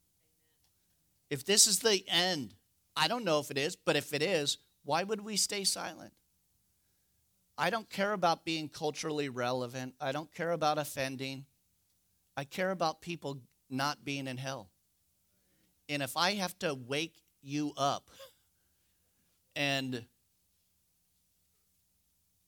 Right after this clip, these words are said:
well, just give you the truth, then so be it. The warning here is that we do not grow comfortable in our churches,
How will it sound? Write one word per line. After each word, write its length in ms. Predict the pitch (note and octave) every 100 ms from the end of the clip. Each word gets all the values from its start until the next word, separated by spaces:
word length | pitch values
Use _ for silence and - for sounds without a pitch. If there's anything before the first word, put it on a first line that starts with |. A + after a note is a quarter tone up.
| _ _ _
well, 220 | A#2+ C3+
just 280 | B2 A#2+ - _ -
give 160 | A#2+
you 120 | B2 B2+
the 100 | A#2+
truth, 420 | - D3 B2+ F#2 _ _ _ _ _ _ _ _ _ _ _ _
then 120 | C#3 B2+
so 220 | - C3+
be 240 | B2+ B2+
it. 140 | A2+ - _ _ _ _ _ _ _ _ _ _ _ _ -
The 100 | F3
warning 480 | D#3+ G#3 A#3 A3+
here 540 | F#3+ E3+ F3 E3 E3+ -
is 300 | E3+ E3 D3
that 200 | D3+ D#3
we 160 | D3+ E3
do 180 | D#3+ D#3+
not 280 | D#3+ F#3 - C#3
grow 240 | E3 E3
comfortable 800 | D3+ - E3+ - D#3+ C#3 C3+ B2+
in 140 | D3 C#3
our 140 | B2+
churches, 720 | - D#3+ D#3 - C3 A#2+ -